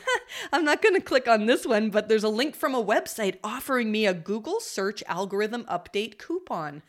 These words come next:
<laughs> What the heck? I don't care about that. That's clearly spam, and Google's likely ignoring it. And, oh, here, okay, here's a link from an article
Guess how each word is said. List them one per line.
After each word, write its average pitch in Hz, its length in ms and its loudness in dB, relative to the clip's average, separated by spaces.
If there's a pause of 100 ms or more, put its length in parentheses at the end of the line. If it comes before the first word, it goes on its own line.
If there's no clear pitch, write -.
<laughs> 381 80 2 (360)
What 381 140 -12
the 214 100 2
heck? - 400 -6 (340)
I 247 80 6
don't 311 140 4
care 262 140 6
about 196 240 4
that. 160 240 2 (160)
That's 320 260 6
clearly 285 520 4
spam, 185 480 0
and 190 100 0
Google's 214 320 4
likely 196 480 2
ignoring 185 600 0
it. 165 220 -2 (100)
And, 208 240 -2
oh, 226 240 4
here, 285 320 0
okay, 240 260 4
here's 349 340 0
a 440 80 2
link 214 300 0
from 208 220 -2
an 202 80 -4
article 185 680 0